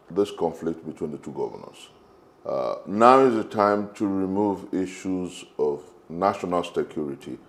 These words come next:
from politics, politics and partisanship. Now is the time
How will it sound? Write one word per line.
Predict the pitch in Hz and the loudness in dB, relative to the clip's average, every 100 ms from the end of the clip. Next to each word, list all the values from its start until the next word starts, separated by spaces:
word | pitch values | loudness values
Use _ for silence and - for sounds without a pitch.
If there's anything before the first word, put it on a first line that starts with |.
| - - - | -20 -20 -10
from | - 87 | -4 -4
politics, | - 110 90 - 71 - - - _ - - | 6 6 6 -2 -12 -12 -18 -20 _ -20 2
politics | 117 95 85 - 73 80 | 6 6 4 -4 -8 -6
and | 71 - | -6 -4
partisanship. | 78 76 - 65 - - - - - - - - _ _ - _ _ | -4 -4 -10 -10 -12 -18 -18 -20 -20 -20 -20 -20 _ _ -20 _ _
Now | 101 117 131 156 | 0 8 10 12
is | 143 101 | 10 6
the | 95 | -4
time | - 104 101 98 95 92 | 2 4 4 2 -2 -6